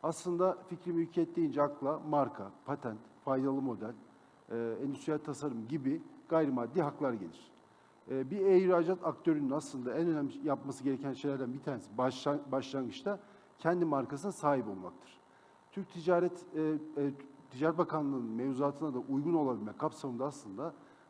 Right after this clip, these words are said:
marka ile ilgili başvurumuzu öncelikli olarak Türkiye'den yapmamız gerekir. E, bu sayede aslında teşviklere hak kazanabiliriz. Öncelikle Amerika'da, öncelikle Avrupa tarafından çok az istisna hariç eğer yaparsak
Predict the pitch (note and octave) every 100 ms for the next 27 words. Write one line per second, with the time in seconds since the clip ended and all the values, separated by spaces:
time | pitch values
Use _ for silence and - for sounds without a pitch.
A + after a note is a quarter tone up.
0 | - C#3+ F3 E3+ E3 C3 A2+ A#2 D3+ C#3
1 | C3 G#2+ C3+ C#3 D3 B2+ B2+ F#3 - -
2 | F3+ D#3+ D3 A#2 B2 F3+ G3+ - - -
3 | - G3 D#3+ D3 A#2 A2+ G#2+ G#2+ F#2+ F2+
4 | F2 E2+ - - _ _ - - - -
5 | C3 C3+ C3+ G3+ - F3+ C3+ A#2 A#2 -
6 | E3 F#3+ D#3+ C#3+ - - C3 F#3+ F#3 F3
7 | - C3 A#2 F#2+ G2+ D#3 F3 D#3+ E3 E3
8 | D#3 D3 D3 D3 D3 D3+ D#3 D#3+ - -
9 | - - B2+ D3 D3 C#3 C#3 C3+ B2+ A#2
10 | D#3 - - G3+ - - - D#3+ D3+ D#3
11 | C#3+ - A#2+ D3+ D3 B2 G#2 D3 B2 C3
12 | D#3+ D#3 A2 G#3+